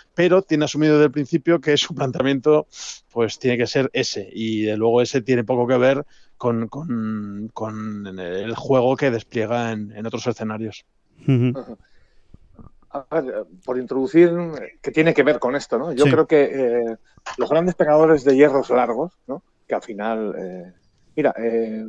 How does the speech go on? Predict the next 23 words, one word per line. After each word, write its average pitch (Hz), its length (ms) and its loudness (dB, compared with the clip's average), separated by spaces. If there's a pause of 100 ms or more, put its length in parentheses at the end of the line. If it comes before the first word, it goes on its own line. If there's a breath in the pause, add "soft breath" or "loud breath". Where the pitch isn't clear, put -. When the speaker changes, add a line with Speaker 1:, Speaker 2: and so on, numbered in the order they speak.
Speaker 3:
por 127 120 -2
ejemplo, 160 220 -2
a 151 40 2
Morikawa, 175 640 2 (720)
no 175 80 -2
sé, 147 140 2
algo 147 260 0
me 170 120 2
dice 170 120 0
a - 20 2
mí 175 120 0
que 165 100 4
Morikawa 151 560 2
puede 151 300 6
tener 135 400 0
muchas 139 560 -10
chances - 400 -10
esta - 180 -18
semana, - 380 -10
¿no? - 240 -6
Speaker 2:
Ajá. 131 200 -2 (300)
Speaker 3:
Eh, 120 340 -2
en, 135 320 -4